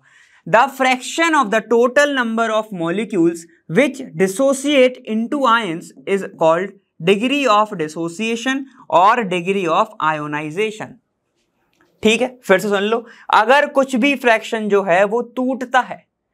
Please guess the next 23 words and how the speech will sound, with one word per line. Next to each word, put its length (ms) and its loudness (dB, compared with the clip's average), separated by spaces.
ठीक 160 4
है, 260 0
जो 140 4
भी 100 0
टूट 300 -2
रहा 140 4
है, 80 -2
the 180 2
number 300 -2
of 200 -2
molecule 400 -6
which 200 -6
dissociate, 540 -2
जो 200 -6
टूट 280 -4
रहा 100 2
है 60 -2
मतलब 220 -2
डिसोसिएट 520 0
ही 100 -4
हो 140 2
रहा 180 0
है, 120 -6